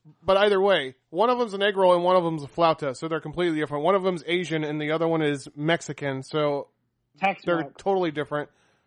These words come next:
Speaker 1: One of 'em is
Speaker 2: Yeah.
Speaker 1: mixed with a bunch of different, like, chicken, corn,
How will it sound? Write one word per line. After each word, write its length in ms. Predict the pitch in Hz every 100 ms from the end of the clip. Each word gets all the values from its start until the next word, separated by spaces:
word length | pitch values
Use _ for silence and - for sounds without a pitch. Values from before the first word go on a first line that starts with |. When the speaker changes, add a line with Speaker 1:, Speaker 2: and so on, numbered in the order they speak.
| _
Speaker 1:
One 160 | 147 208
of 80 | 233
'em 140 | 214
is 160 | 196 180
Speaker 2:
Yeah. 140 | 151 131
Speaker 1:
mixed 360 | 180 202 -
with 180 | 185 175
a 60 | 151
bunch 320 | 156 196 190
of 140 | 156 139
different, 320 | 170 165 156
like, 200 | 151 - _ _ _
chicken, 580 | - 226 226 185 160 131 _ _ -
corn, 640 | - 240 220 180 143 127